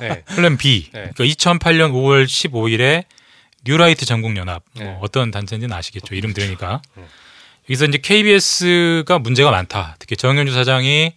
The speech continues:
Speaker 2: 경영 능력이 없다. 그 저 사람에 대해 감사를 해달라. 국민 감사 청구를 합니다.
Speaker 1: 음.
Speaker 2: 근데 국민 감사 청구 해-, 해본 뉴스들 많지만 엄격하게 심사해요.
Speaker 1: 네.
Speaker 2: 함부로 감사 시작 안 해요.
Speaker 1: 네.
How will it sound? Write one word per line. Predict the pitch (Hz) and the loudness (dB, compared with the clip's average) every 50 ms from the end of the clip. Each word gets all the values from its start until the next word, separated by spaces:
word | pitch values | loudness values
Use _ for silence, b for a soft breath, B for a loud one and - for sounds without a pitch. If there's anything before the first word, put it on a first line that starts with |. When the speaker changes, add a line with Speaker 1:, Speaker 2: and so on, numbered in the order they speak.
| B B B B B B B B B | B B B B B B B B B
Speaker 2:
경영 | - - 113 120 135 139 139 | -6 -2 0 2 4 4 4
능력이 | 131 127 127 143 170 | 2 2 2 2 2
없다. | 156 101 - - - 117 98 78 - - _ _ _ _ _ | 2 2 0 0 0 0 0 0 -6 -16 _ _ _ _ _
그 | - | -12
저 | 104 - 107 | -10 -6 -2
사람에 | 117 131 127 127 127 123 127 123 123 123 123 | 2 2 4 4 4 2 2 0 -2 -2 -4
대해 | 113 113 110 120 | -2 -2 -2 -2
감사를 | 127 - - 113 120 123 127 120 | -2 -2 -4 -4 0 0 2 2
해달라. | 120 120 113 101 92 | 2 0 0 -4 -4
국민 | - - - 127 139 151 160 160 156 | -6 -6 -2 -2 0 2 2 0 0
감사 | 139 117 107 110 113 123 117 | 0 -2 -2 -2 0 -2 -2
청구를 | - - 151 147 135 135 123 113 | -2 -4 -6 -6 -6 -6 -6 -6
합니다. | 117 131 127 101 82 78 - b b | -6 -6 -6 -8 -8 -10 -16 b b
Speaker 1:
음. | 95 87 b b b b b b b b b b b b | -20 -20 b b b b b b b b b b b b
Speaker 2:
근데 | b 170 | b -8
국민 | 170 - - 165 190 202 208 | -8 -4 -2 0 2 4 4
감사 | 202 196 190 180 175 | 4 4 4 2 2
청구 | - - 190 185 185 | 0 -2 -2 0 0
해-, | 190 180 | 0 0
해본 | 143 156 156 165 165 160 151 | 0 0 0 2 2 2 2
뉴스들 | 135 143 135 - - 156 | 0 0 -2 -2 -4 -2
많지만 | 117 90 95 98 - 113 101 95 95 98 104 110 95 82 80 B B B B B B B B | -2 -2 -2 -4 -4 -4 -4 -2 -2 -2 -4 -6 -6 -10 -12 B B B B B B B B
엄격하게 | - 135 175 196 196 - - 233 226 - - 170 165 156 | 0 2 2 2 0 0 2 2 2 4 4 2 4 4
심사해요. | 123 120 117 101 101 92 90 87 92 117 127 101 87 | 2 2 0 -2 -2 -4 -4 -4 -6 -6 -6 -8 -10
Speaker 1:
네. | 104 101 95 92 87 85 - - | -12 -14 -14 -16 -16 -20 -20 -18
Speaker 2:
함부로 | - - 165 175 190 190 170 135 117 - - - | -10 -6 -4 0 2 2 2 2 0 -2 -10 -10
감사 | - - 107 113 - - | -4 -4 0 2 2 2
시작 | - - - - 160 104 | 2 0 -2 -2 -2 -2
안 | 90 87 | -2 -4
해요. | 87 87 87 92 110 104 | -6 -8 -8 -8 -8 -10
Speaker 1:
네. | 101 95 87 90 87 85 | -10 -12 -16 -18 -20 -20